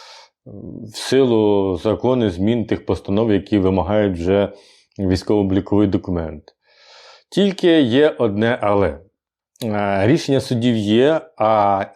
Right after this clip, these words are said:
щоб були якісь прецеденти, хто б міг з ними скористатися,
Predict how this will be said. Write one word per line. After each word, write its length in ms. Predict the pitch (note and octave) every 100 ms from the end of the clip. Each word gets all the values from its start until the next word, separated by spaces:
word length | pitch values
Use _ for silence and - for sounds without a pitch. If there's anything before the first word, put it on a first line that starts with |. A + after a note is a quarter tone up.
| - _ _ _ _ _ _ _
щоб 300 | _ - G2+
були 340 | F2+ G2+ A2 A2
якісь 240 | G2+ G2
прецеденти, 640 | - G2 A2+ F#2+ A2 G2+ F2+
хто 240 | - G#2
б 100 | F2
міг 260 | G2+ E2+ -
з 60 |
ними 320 | G2 F2+ E2+ - _ _ _
скористатися, 1400 | - - G#2 - F#3+ F#3+ - D3 C3+ C3 B2+ A#2 A2